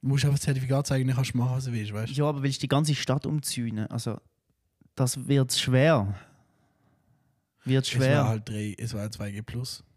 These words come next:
Speaker 2: Ja. Fast keine Gurke dort. <laughs> Äh, wir gehen über ins nächste Thema. Und zwar, ich habe etwas <laughs> vorbereitet.
Speaker 1: Gute
Speaker 2: Etwas
Speaker 1: Witze.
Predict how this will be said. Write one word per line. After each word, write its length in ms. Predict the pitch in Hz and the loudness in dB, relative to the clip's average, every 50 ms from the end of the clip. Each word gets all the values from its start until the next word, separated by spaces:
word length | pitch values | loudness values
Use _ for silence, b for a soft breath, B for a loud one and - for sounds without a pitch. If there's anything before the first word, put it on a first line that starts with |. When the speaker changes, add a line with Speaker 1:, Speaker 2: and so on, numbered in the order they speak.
| _ - | _ -2
Speaker 2:
Ja. 420 | 131 123 123 120 113 120 131 127 - - _ _ b b b b b b b b b b b b b b b b b b b b b b b b b b b b _ _ _ _ _ _ _ | 2 4 6 6 6 6 6 4 2 -2 _ _ b b b b b b b b b b b b b b b b b b b b b b b b b b b b _ _ _ _ _ _ _
Fast 220 | - - 123 - | 0 0 2 2
keine 220 | - - 127 127 123 | 2 2 2 2 2
Gurke 280 | 131 131 135 - 143 127 | 2 2 2 0 -2 -2
dort. 320 | 123 120 - - - - - | -2 -2 -4 -6 -8 -12 -20
<laughs> 60 | _ _ _ _ _ _ - - _ b b b b b b b b _ _ B B B B B B B B B B B B B 807 807 B 679 762 855 B B B 269 285 285 277 269 254 220 - | _ _ _ _ _ _ -20 -20 _ b b b b b b b b _ _ B B B B B B B B B B B B B -16 -18 B -18 -18 -18 B B B -4 -4 -4 -6 -6 -6 0 4
Äh, 160 | 160 170 175 | 6 6 8
wir 80 | 190 | 8
gehen 140 | 185 185 185 | 8 8 10
über 180 | 196 208 214 220 | 10 10 8 8
ins 100 | 175 156 | 8 6
nächste 240 | 202 208 202 - 214 | 6 4 4 4 4
Thema. 140 | 160 151 165 B B B B B | 4 4 4 B B B B B
Und 120 | 147 151 | -2 0
zwar, 360 | 127 139 147 151 165 175 160 | 2 4 6 6 6 6 6
ich 140 | - 175 170 | 4 4 6
habe 140 | 180 180 180 | 8 8 8
etwas 120 | 170 143 | 8 8
<laughs> 60 | - | 6
vorbereitet. 960 | - 208 - - - - 571 494 226 - - - 220 220 - 453 480 466 - - | 6 6 6 6 8 8 8 8 8 8 10 10 10 10 8 6 4 6 4 4
Speaker 1:
Gute 800 | - 494 480 403 370 440 480 480 466 440 403 285 226 - 185 | 6 6 6 4 2 2 2 2 2 2 2 2 2 4 4
Speaker 2:
Etwas 140 | 165 165 156 | 4 6 6
Speaker 1:
Witze. 100 | 156 170 | 6 6